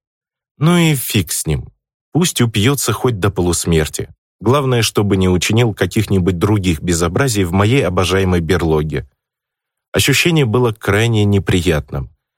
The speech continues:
словно даю кому-то поносить собственное нижнее белье. Но ничего, переживу. Воровать у меня никто ничего не станет.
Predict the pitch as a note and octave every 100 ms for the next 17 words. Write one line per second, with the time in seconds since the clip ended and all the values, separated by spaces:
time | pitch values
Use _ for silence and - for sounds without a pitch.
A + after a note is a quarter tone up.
0 | _ - A#2+ C3+ B2+ G#2+ G2+ A#2+ A#2 G#2
1 | A#2 A2+ G2+ F#2+ F#2+ - A#2+ - - A2
2 | A2 - G2+ G2 G2 F#2 F#2+ E2+ F#2 F2
3 | F2 F2 D#2 B1+ - _ _ _ _ _
4 | _ D3 D3+ B2+ - D2+ C#2 _ A#2+ A2
5 | F2+ E2 C2+ - _ _ _ _ _ -
6 | G#2+ C#3 D3+ - F#2 F#2+ F#2 F2 E2 -
7 | F2+ E2+ - D2+ D#2+ D#2+ - A#2+ B2+ A2+